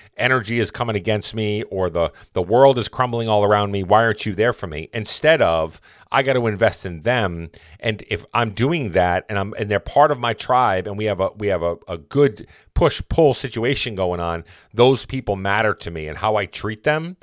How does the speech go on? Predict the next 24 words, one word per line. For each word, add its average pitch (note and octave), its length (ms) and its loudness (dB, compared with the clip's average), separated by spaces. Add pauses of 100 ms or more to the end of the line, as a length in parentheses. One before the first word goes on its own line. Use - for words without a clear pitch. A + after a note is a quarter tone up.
(260)
is G2 120 -4
gonna A2 220 2
eventually G#2+ 580 -2
matter F#2+ 380 0
in F2 60 -4
the E2+ 80 -4
long D#2+ 280 -2
run. B1 280 -8 (1700)
And A2 120 -4
they're C#3+ 120 4
gonna F3 180 2
want A2+ 360 2
to F3+ 340 -4 (520)
fight C#3+ 440 0
for F2+ 640 -2 (720)
and G#2+ 440 -4
be D3+ 200 -6
there A#2+ 220 4
for E2+ 600 -4 (240)
and A#2 180 -4
lift B2 500 -2 (120)
an A2+ 100 -4
individual G#2 640 -2
up, A#2 260 -4